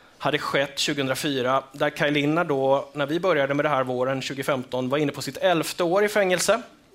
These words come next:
Dömd för detta brott. Och vi tänkte att, eh, det är ganska intressant, för vi kan göra saker här med. Vi vill inte bara ut för, för att komma ut i miljö för miljöns skull. Vi vill också visa vad man kan göra här. Vi kan undersöka själva.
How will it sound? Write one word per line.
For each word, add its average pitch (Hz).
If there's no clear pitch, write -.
Dömd 160
för 185
detta 170
brott. 175
Och 170
vi 151
tänkte 147
att, -
eh, 139
det 143
är 190
ganska 196
intressant, 185
för 190
vi 175
kan 185
göra 240
saker 143
här 127
med. 123
Vi 160
vill 185
inte 196
bara 214
ut 160
för, 160
för 165
att 160
komma 160
ut 143
i -
miljö 143
för 139
miljöns 139
skull. 196
Vi 147
vill 156
också 160
visa 190
vad 151
man 151
kan 160
göra 170
här. 170
Vi 147
kan 160
undersöka 185
själva. 185